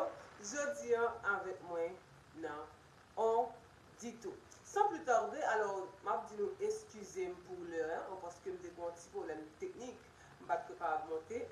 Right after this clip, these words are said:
alè, dezole. Nou konnen m konn fè anpil efò pou m eseye monte a senk è, men malerezman, jodi a, nou te gen yon ti pwoblèm. Ok? Donk, n a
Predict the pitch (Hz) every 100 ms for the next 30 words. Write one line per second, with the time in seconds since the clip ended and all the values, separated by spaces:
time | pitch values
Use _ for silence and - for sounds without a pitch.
0 | 156 170 175 233 190 180 165 170 190 427
1 | - - - - 359 - 403 349 - 175
2 | - 370 165 - 233 247 226 220 226 226
3 | 226 202 185 - 185 - 165 196 - -
4 | 208 208 - - - - 170 156 - 175
5 | 185 170 170 156 143 147 143 165 160 156
6 | 147 165 175 160 147 - 143 156 170 180
7 | - - 151 151 151 143 143 156 165 139
8 | - - - - - - - - - -
9 | - - - - - - - - - -
10 | -